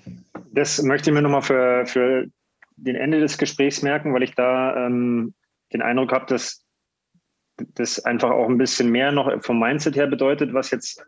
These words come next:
vielleicht vegan leben heißt. Jetzt hast du aber gerade schon die Wissenschaft angesprochen. Auch da, also ich bin selber jemand, ich interessiere mich auch für dieses Thema. Jetzt vielleicht nicht so,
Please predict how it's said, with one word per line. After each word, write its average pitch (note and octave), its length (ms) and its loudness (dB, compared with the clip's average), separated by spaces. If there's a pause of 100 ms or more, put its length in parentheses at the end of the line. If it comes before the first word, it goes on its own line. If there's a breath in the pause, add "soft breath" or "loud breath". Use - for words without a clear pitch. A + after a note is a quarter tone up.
(120)
vielleicht - 300 -2
vegan B2 360 2
leben C3+ 280 2
heißt. - 840 -6
Jetzt - 120 -2
hast C#3+ 160 0
du D#3 60 4
aber D3 120 2
gerade D3 180 0
schon C#3 100 -2
die B2 80 0
Wissenschaft B2+ 460 -4
angesprochen. G2+ 640 -4 (180)
Auch A2+ 180 0
da, C3 240 2
also C3+ 120 2
ich B2 120 -2
bin C#3 200 2
selber C#3 240 2
jemand, C#3+ 320 0
ich - 100 -4
interessiere C3 400 0
mich A#2 140 2
auch C3+ 140 2
für - 100 -4
dieses C#3 240 0
Thema. D3+ 500 0
Jetzt - 180 -4
vielleicht B2 280 0
nicht C#3+ 160 0
so, C3 320 4